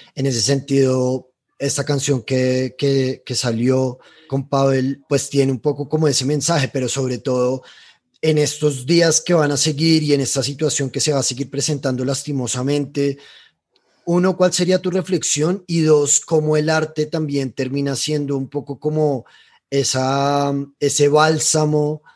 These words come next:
que puede llenar un poco como de esperanza a la gente, decir como, "Acá estamos, estamos resistiendo, estamos desde lejos o lo que sea", pero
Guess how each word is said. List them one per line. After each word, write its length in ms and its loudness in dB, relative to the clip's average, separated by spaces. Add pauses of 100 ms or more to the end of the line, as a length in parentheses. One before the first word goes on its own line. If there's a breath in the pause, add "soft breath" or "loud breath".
(160 soft breath)
que 140 0
puede 300 2
llenar 800 0
un 120 -10
poco 260 -4
como 200 0
de 60 4
esperanza 500 0
a 40 2
la 100 0
gente, 280 0
decir 280 -2
como, 340 -2
"Acá 180 -2
estamos, 360 -2
estamos 340 -2
resistiendo, 840 0 (300 loud breath)
estamos 380 -2
desde 260 2
lejos 380 2
o 40 2
lo 120 0
que 120 -4
sea", 320 -2
pero 360 2